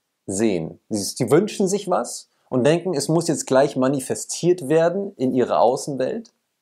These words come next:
Und wenn das nicht passiert, dann geben sie schnell auf und sagen, „Siehste, klappt nicht bei mir.“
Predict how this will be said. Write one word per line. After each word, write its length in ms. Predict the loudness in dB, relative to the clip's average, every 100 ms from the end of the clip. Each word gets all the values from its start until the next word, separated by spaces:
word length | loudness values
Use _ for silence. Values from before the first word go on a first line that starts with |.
| _ _ _ 0
Und 100 | 2
wenn 100 | 2
das 120 | 0
nicht 140 | -2
passiert, 560 | -2 2 4 4 2 -10 _ _ _ _ -2
dann 160 | 0
geben 220 | 2 2
sie 120 | 2 0
schnell 240 | 0 2
auf 260 | 4 4 2
und 80 |
sagen, 240 | 2 2 0
„Siehste, 600 | -4 -2 2 2 2 0 -12 _ _ _
klappt 260 | 0 0 0
nicht 180 | -6 0
bei 120 | 0
mir.“ 300 | 0 -6